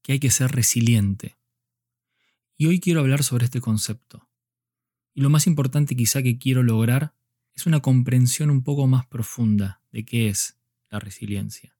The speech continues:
De entender de qué estamos hablando y desmitificar algunas cosas o creencias populares sobre este concepto. Y quiero que definamos este término con mayor claridad, porque como dice la famosa frase,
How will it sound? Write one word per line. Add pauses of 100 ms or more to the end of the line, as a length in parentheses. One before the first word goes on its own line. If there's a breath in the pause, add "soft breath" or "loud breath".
(760)
De
entender
de
qué
estamos
hablando (560)
y
desmitificar
algunas
cosas
o
creencias
populares
sobre
este
concepto. (1300)
Y
quiero
que
definamos
este
término
con
mayor
claridad, (420)
porque
como
dice
la
famosa
frase,